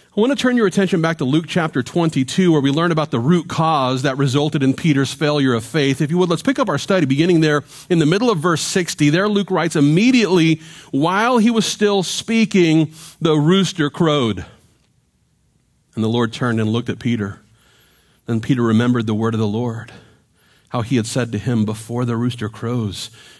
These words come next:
you will deny me three times.' So Peter went out and wept bitterly." Here in these verses, we learn about this moment when Peter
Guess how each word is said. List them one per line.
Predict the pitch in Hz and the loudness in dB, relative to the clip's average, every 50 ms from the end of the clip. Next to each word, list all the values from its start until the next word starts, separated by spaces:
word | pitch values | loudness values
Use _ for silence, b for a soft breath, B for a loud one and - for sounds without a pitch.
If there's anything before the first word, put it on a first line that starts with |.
| B - | B -6
you | 123 131 131 131 | -2 -2 -2 0
will | 123 120 127 127 131 120 | -2 -2 -2 -2 -2 -2
deny | 110 117 110 110 117 120 120 120 | -2 -2 -2 -2 -4 -4 -6 -4
me | 113 110 113 110 | -4 -2 -2 -2
three | 110 - - 110 107 107 | -4 -6 -8 -6 -6 -6
times.' | 104 - - 104 98 98 101 98 107 - - - - - - - - - - b b b b b b b b b b b b b b b b | -6 -6 -8 -8 -8 -8 -10 -12 -14 -16 -14 -12 -10 -10 -10 -10 -12 -14 -16 b b b b b b b b b b b b b b b b
So | - - | -20 -18
Peter | 107 - - 113 104 98 98 95 | -18 -8 -4 -4 -2 -2 -2 -2
went | 95 101 98 | -4 -4 -4
out | 98 98 98 117 127 123 - - - - - b b b b b b _ _ _ _ | -4 -4 -4 -6 -6 -8 -12 -16 -18 -18 -20 b b b b b b _ _ _ _
and | 92 95 92 92 92 | -10 -10 -8 -8 -6
wept | 98 98 101 110 107 - - - - - - _ _ - 85 | -6 -6 -6 -8 -10 -16 -18 -20 -20 -20 -20 _ _ -20 -10
bitterly." | 87 101 92 85 98 90 82 87 87 82 78 - _ _ _ _ _ _ _ _ _ _ _ _ _ _ _ _ _ _ _ _ _ _ _ _ _ _ _ _ _ _ _ _ _ _ _ _ _ _ _ | -8 -8 -6 -6 -8 -8 -8 -10 -12 -12 -14 -18 _ _ _ _ _ _ _ _ _ _ _ _ _ _ _ _ _ _ _ _ _ _ _ _ _ _ _ _ _ _ _ _ _ _ _ _ _ _ _
Here | 160 185 | -8 -4
in | 202 | 0
these | 190 147 123 | 0 0 0
verses, | 120 160 180 196 151 131 | 0 0 0 0 0 0
we | 127 131 | 0 0
learn | 147 170 | 0 0
about | 185 160 147 127 | 0 -2 -2 -4
this | 127 120 123 | -4 -4 -2
moment | 120 131 151 170 156 107 | -2 0 2 2 0 0
when | - 110 107 | -2 -4 -8
Peter | 110 - 147 165 151 127 120 113 | -6 -4 -4 -2 0 -2 -2 -4